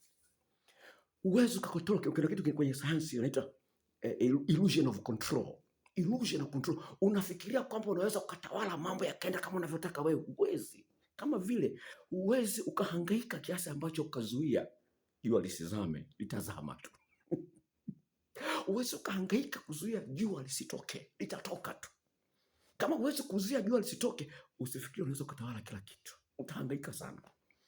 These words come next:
Utakufa, utawaachia mali wajinga kwa sababu ya pressure ya moyo. <laughs> Utakufa. Wengine wanajinyonga. Ana hela nyingi sana. Hela amepata. Amehangaika kupata pesa,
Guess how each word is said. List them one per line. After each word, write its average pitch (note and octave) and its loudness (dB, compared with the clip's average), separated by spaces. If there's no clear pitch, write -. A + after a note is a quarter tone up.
Utakufa, A#3+ 2
utawaachia E3+ 0
mali D#3+ 2
wajinga B2+ 0
kwa - -8
sababu C#3+ -2
ya B2+ 8
pressure C#3 2
ya G#2 0
moyo. G#2 2
<laughs> - -12
Utakufa. - -2
Wengine C4 6
wanajinyonga. A#3 4
Ana C#4+ 2
hela D4 4
nyingi B3+ 6
sana. C#3 -4
Hela - 4
amepata. - -2
Amehangaika G3+ 4
kupata - -4
pesa, - -4